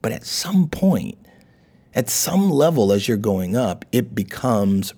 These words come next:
risky for someone to take you on. And yeah, you, maybe you're hopping into your own business. Guess what? You're gonna think exactly like your employer thought when you have to hire people, you know, and the bottom line feeds your family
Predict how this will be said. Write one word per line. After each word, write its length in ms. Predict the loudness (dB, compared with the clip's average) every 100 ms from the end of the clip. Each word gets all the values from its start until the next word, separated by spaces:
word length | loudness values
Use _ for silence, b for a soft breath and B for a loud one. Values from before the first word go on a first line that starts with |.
| -10
risky 540 | -4 -4 -4 -6 -8 -8
for 180 | -8
someone 640 | -6 -2 -2 -2 -4 -10 -12
to 120 | -16 -14
take 520 | -10 -10 -12 -16 -20 -8
you 260 | -4 -4
on. 320 | -4 -10 -12 -20 b b b b b b b 0
And 180 | 2 4
yeah, 200 | 2 2
you, 140 | 2
maybe 280 | 4 4 4
you're 180 | 4 4
hopping 540 | 2 -2 0 2 2
into 420 | 2 2 2 0
your 260 | 0 2 0
own 280 | 0 0 0
business. 580 | 0 -2 -4 -12 -16 -2
Guess 200 | 2 2
what? 240 | 2 -2 -6 _ _ _ _
You're 220 | 4 6
gonna 160 | 6 4
think 180 | 4 2
exactly 440 | 2 2 0 0
like 220 | 0 -2
your 120 | -4 -4
employer 420 | 0 2 2 2
thought 360 | 0 -4 -4 -4
when 160 | 2
you 140 | 4 4
have 180 | 2 -4
to 80 |
hire 260 | -4 -4 -4
people, 520 | -2 -2 -2 -6 -6 b b b b -6
you 160 | 2 2
know, 120 | 4
and 100 | 2
the 40 |
bottom 360 | 4 6 4 4
line 460 | 0 0 -2 -6 -8
feeds 300 | -6 -2 0
your 160 | 2 0
family 560 | 0 -8 -6 -10 -10